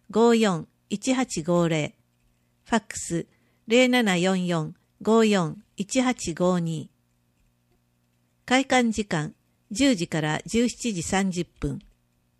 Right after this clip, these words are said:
休館日月曜日。ホームページ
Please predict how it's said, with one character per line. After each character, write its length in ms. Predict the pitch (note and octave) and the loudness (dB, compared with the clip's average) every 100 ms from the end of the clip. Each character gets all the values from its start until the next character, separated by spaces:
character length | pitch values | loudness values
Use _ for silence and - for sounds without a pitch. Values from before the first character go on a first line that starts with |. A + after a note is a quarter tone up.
| _ _ _ _ _ _ _ | _ _ _ _ _ _ _
休 220 | - C4 | 0 0
館 300 | C4 B3 F#3 | 2 0 0
日 200 | D3+ D3 _ - | -2 -6 _ -4
月 300 | F3+ - G#3+ | -4 0 0
曜 220 | F#3+ D3+ | 2 0
日。 180 | C#3+ - _ _ _ _ _ _ _ _ _ _ _ _ _ _ _ _ _ _ _ _ _ | -6 -12 _ _ _ _ _ _ _ _ _ _ _ _ _ _ _ _ _ _ _ _ _
ホ 220 | _ - C4 | _ 0 2
ー 20 | |
ム 140 | C4 | 2
ペ 220 | B3+ A3 E3+ | 2 2 2
ー 40 | |
ジ 280 | D3+ D#3 | 0 -6